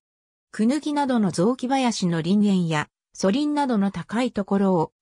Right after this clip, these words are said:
比較的早く飛ぶ。幼虫の食草は、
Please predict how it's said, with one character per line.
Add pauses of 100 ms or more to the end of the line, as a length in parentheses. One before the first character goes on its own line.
比
較
的
早
く
飛
ぶ。 (480)
幼
虫
の
食
草
は、